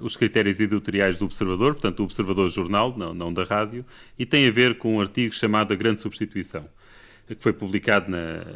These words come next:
esta semana. Ah, ora, e-, este artigo, A Grande Substituição, é uma teoria que,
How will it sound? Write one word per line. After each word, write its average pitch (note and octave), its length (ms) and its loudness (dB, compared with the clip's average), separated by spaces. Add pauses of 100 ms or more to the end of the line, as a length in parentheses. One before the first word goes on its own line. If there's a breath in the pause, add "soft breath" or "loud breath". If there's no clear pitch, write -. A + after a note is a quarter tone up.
(140)
esta F#2+ 260 -8
semana. D#2 480 -8 (840 soft breath)
Ah, B2+ 420 2 (180)
ora, E3 200 4
e-, F3+ 300 2
este - 180 2
artigo, A#2 320 4
A B2 40 6
Grande C#3+ 200 4
Substituição, C3 720 2
é A2+ 40 4
uma G2+ 220 2
teoria G2 520 0
que, D2+ 720 -10